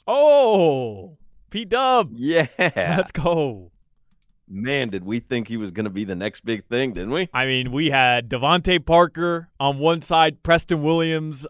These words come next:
Speaker 1: on the other. I mean, we were set.
Speaker 2: We thought he was Randy Moss for a minute. I'm not even lying. We
Speaker 1: He
Speaker 2: thought he was Randy Moss for a minute.
Speaker 1: He had, like, two games. We were like, "Wow, okay, we found, we found our guy.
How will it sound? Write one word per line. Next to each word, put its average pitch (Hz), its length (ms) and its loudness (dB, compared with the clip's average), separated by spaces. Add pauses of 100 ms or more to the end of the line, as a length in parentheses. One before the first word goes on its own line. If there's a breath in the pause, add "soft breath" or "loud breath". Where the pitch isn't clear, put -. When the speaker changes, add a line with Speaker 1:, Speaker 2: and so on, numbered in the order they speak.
Speaker 1:
on 147 160 -4
the 139 160 0
other. 156 400 4 (360)
I 127 120 -2
mean, 131 160 -4
we 139 140 -2
were 123 180 -6
set. - 320 2
Speaker 2:
We 185 60 8
thought 302 100 6
he 302 40 0
was 220 140 2
Randy 247 320 2
Moss 214 520 4
for 170 200 -2
a 135 60 0
minute. 113 360 -6
I'm 214 120 -4
not 294 140 2
even 196 180 -4
lying. 120 680 -2
We 160 120 -12
Speaker 1:
He 226 40 -10
Speaker 2:
thought 226 140 0
he 262 80 -6
was 220 100 -4
Randy 175 280 -4
Moss 156 380 -4
for 92 200 -14
a - 20 -12
minute. 85 160 -16
Speaker 1:
He 220 60 -2
had, 254 160 2
like, 180 200 0
two 208 160 -6
games. 143 720 -2
We 131 80 -4
were 131 80 -2
like, 113 220 -8
"Wow, 113 400 -8 (560)
okay, 107 500 -8 (140)
we 135 100 -4
found, 156 320 -2
we 160 140 -4
found 151 340 0
our 123 140 -4
guy. 110 400 -8